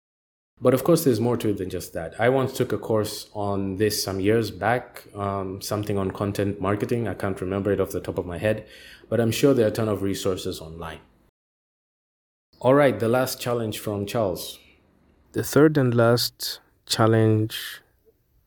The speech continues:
Speaker 2: I've been facing is value pricing. I struggled a lot at the beginning of my creative career 'cause I didn't know how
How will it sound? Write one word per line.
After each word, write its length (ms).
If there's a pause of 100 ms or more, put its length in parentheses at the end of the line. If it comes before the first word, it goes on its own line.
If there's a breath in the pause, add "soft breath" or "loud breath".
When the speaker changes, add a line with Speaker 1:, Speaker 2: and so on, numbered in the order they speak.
Speaker 2:
I've 580
been 160
facing 720
is 720
value 440
pricing. 600 (420)
I 140
struggled 540
a 20
lot 260
at 120
the 60
beginning 520
of 160
my 120
creative 580
career 360
'cause 260
I 100
didn't 360
know 180
how 260